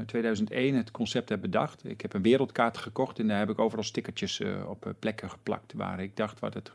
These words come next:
waar het goed zou zijn als de Bad Eend, eh, zou, eh, verschijnen. En, eh, nou, kan je vertellen, het is niet overal, eh,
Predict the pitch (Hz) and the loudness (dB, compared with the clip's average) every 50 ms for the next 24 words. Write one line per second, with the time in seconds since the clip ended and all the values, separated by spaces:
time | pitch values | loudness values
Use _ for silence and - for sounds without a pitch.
0 | - _ - 98 98 101 101 98 - - - - - - 156 - - 127 110 101 | -20 _ -2 -2 0 0 -2 -4 -10 -14 -14 -14 -2 -2 -2 0 2 0 2 2
1 | 107 101 107 107 101 - 101 95 107 104 - - 98 98 95 - 104 98 95 98 | 4 2 2 0 0 -2 0 0 0 0 0 -2 -4 -4 -4 -6 -6 -6 -6 -6
2 | 98 101 - - - - - - - - - - _ - - 104 98 92 92 92 | -8 -10 -12 -18 -20 -20 -20 -20 -20 -20 -20 -20 _ -4 0 2 2 4 4 4
3 | 92 92 90 90 90 87 - - - - 120 107 92 87 110 143 143 - - _ | 4 4 4 2 2 0 -4 -8 2 6 6 8 8 6 4 2 0 -6 -16 _
4 | _ _ _ _ _ _ _ _ _ - _ _ _ _ _ - - - 123 113 | _ _ _ _ _ _ _ _ _ -20 _ _ _ _ _ -14 -2 2 6 8
5 | 107 104 104 101 98 98 98 95 92 92 90 - - - - - _ - 85 85 | 8 8 8 6 4 4 2 2 2 0 -2 -6 -16 -20 -20 -12 _ 2 2 4
6 | - 117 107 98 104 - 127 110 104 92 110 110 104 - 120 120 110 107 117 113 | 6 4 4 4 6 6 6 6 6 6 4 0 6 8 8 8 8 6 2 2
7 | 101 95 98 101 101 98 113 127 131 123 117 117 117 117 113 113 113 113 113 | 2 2 4 6 6 8 8 6 6 4 4 4 4 2 2 2 2 2 2